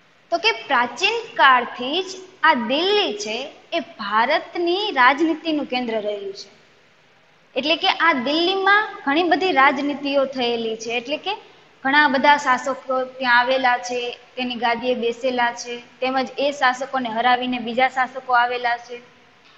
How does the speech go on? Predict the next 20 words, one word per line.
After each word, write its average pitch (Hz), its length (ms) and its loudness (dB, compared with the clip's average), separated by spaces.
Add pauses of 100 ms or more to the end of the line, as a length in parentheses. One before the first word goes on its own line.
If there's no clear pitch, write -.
(260)
એટલે 339 240 0
કે 415 160 2
ત્યાં 403 320 4
રાજનીતિ, 302 640 2
દિલ્હીની 311 520 -2
ગાદી 254 340 2
મેળવવા 320 440 0
માટેની 269 500 -4
ઘણી 254 280 -8
બધી 220 260 -8
રાજનીતિ 220 580 -6 (320)
થયેલી 208 420 -6
છે. - 160 -14 (960)
હવે 311 200 2
આપણે 359 360 2
જોઈએ 247 440 -4
તો 330 200 -6
કે 392 140 -2
બારમી 254 540 2
સદીમાં. 208 500 -10